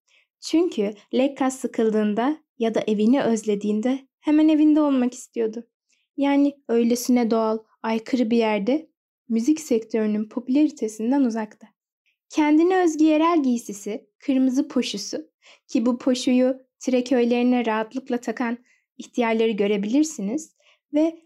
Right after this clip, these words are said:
sahnede döne döne oynadığı özgün zeybek figürleriyle Solon'u değerli kılan pek çok şey var belki. Ama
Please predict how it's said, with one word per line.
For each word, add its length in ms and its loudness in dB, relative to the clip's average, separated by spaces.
sahnede 640 0
döne 280 2
döne 200 2
oynadığı 720 0
özgün 360 0
zeybek 440 0
figürleriyle 840 0
Solon'u 520 0
değerli 400 0
kılan 320 0
pek 240 -4
çok 220 -2
şey 280 0
var 240 -2
belki. 320 -6
Ama 320 2